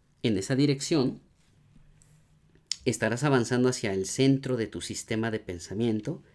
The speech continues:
de donde tendrá lugar el cambio fundamental. Entonces recuerden lo que dijo al principio el Maestro Jesús. Cuando tenemos un sistema de pensamiento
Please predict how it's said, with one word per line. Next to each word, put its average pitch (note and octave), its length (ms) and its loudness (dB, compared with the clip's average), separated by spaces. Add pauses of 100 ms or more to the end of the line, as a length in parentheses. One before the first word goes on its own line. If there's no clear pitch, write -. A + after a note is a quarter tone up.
(400)
de A#2+ 140 -4
donde F#2+ 260 0
tendrá G2+ 560 -2
lugar A#2 320 0
el G2+ 160 -4
cambio G#2+ 280 -2
fundamental. F2+ 960 -8 (600)
Entonces A2+ 340 -6
recuerden C3 400 4
lo A#2 100 2
que G#2+ 120 -2
dijo A#2+ 500 -2
al F#2+ 140 -6
principio F#2+ 440 -6
el G#2+ 60 -2
Maestro G2 280 -6
Jesús. - 520 -16 (880)
Cuando G#2 220 -6
tenemos D3+ 680 0 (880)
un B2 160 0
sistema B2 340 -2
de A2+ 60 -4
pensamiento A2+ 800 -2